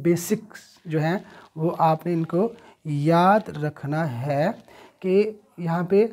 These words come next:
हर एक नंबर की वैल्यू क्या है। अगर यहाँ पे ये थ्री है, तो ये hundreds के नीचे ये थ्री आ रहा है, तो ये हम हंड्रेड से multiply करेंगे, ये थ्री हंड्रेड, इसकी value है थ्री हंड्रेड।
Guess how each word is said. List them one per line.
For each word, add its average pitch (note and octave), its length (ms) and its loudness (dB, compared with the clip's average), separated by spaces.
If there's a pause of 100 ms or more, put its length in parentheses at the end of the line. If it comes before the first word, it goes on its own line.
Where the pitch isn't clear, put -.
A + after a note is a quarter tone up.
(140)
हर F#3+ 260 0
एक F#3+ 340 -8
नंबर E3 300 -2
की G3+ 180 -2
वैल्यू D3+ 520 2
क्या D#3 180 -2
है। B2+ 180 -4 (520)
अगर F3+ 220 -6
यहाँ F3+ 200 -4
पे G3 120 -4
ये G3+ 220 2
थ्री G#3 180 -2
है, G#3+ 180 0 (440)
तो F3+ 80 -8
ये F#3+ 100 -2
hundreds E3+ 380 -6
के A3 80 -6
नीचे G3 220 -4
ये F#3+ 100 -2
थ्री F#3+ 240 -4
आ G#3+ 120 2
रहा A3+ 120 -2
है, - 140 -16 (380)
तो F3+ 180 -12 (100)
ये F#3 280 -10
हम F3+ 240 -8
हंड्रेड E3+ 300 -8
से G#3+ 100 -6
multiply F#3 280 -2
करेंगे, G3+ 180 -4
ये G#3 160 -2
थ्री A3 120 -2
हंड्रेड, E3 180 -4
इसकी E3+ 180 -12
value F#3+ 180 0
है A3+ 80 -4
थ्री F#3+ 200 -6
हंड्रेड। C3 360 -8